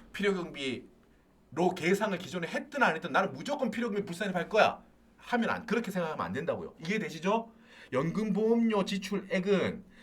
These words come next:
필요경비 불산입 대상이기 때문에 뭐라고?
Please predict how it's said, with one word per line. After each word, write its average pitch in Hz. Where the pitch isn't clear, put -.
필요경비 226
불산입 185
대상이기 202
때문에 202
뭐라고? 156